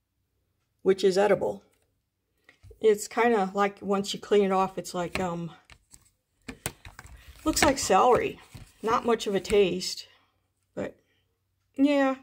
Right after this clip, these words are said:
I don't know. This is just a guide that probably isn't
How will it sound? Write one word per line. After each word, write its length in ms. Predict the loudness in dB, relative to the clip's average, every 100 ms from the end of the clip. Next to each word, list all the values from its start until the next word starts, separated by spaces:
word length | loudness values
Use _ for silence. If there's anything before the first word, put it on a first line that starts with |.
| _ _ _ _ _
I 100 | 2
don't 160 | 2 2
know. 240 | -2 -6
This 200 | -4 -2
is 100 | -4
just 260 | -4 -6 -4
a 40 |
guide 640 | -6 2 2 4 4 4 0
that 300 | -2 -4 -6 _ _ _ _ _ _ _ _ _ _
probably 480 | 0 2 6 4 4
isn't 300 | 0 -4 -8